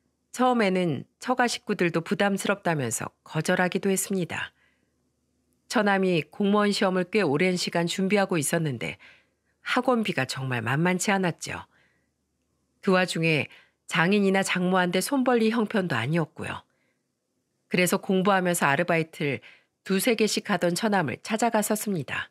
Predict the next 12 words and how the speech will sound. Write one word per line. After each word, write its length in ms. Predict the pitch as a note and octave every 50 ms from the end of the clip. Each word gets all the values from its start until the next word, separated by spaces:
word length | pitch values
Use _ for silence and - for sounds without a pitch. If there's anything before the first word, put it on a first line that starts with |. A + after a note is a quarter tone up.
| _ _ _ _ _ _ _ _ _ _ _ _ _ _ _ _ _ _ _ _ _ _
그때도 640 | - G3 - - F#3+ F#3 F3+ F3 E3+ D#3 A#2+ - - - - _ _ -
편의점 440 | - D4+ C4+ B3+ B3+ A#3+ A#3+ A3+ F#3+
아르바이트를 580 | C#3 D#3 F#3 F#3 - F3+ F3+ F3+ F3+ - F#3
마치고 440 | F3 E3 - B2 - - - - F3+
나온 260 | F3 D3+ C#3 C#3+ D#3
처남은 500 | D#3 - A3 G#3 G3 F3+ E3 C3+ A2+ F#2+ - - _ _ _ _ _ _ _ _
지친 400 | - - F#3+ E3 - A#3+ A3+ G#3+
기색이 420 | - - F#3 - G#3+ F3+ G3+ F#3+
역력했었죠. 920 | F3 D3 D3 F3 G3 G3 F#3+ - G3 - - C#3+ - - - - C3 - - _ _ _ _ _ _ _ _ _ _ _ _ _ _ _ _ _ _ _ _ _ _
그런 260 | - F#3 F3+ E3 E3+
처남을 400 | E3+ - B3 C4 B3+ A#3+ A#3 A3+
보면서 560 | G#3+ A3 G3 E3+ D#3+ C#3+ C#3+ - - A2 G2+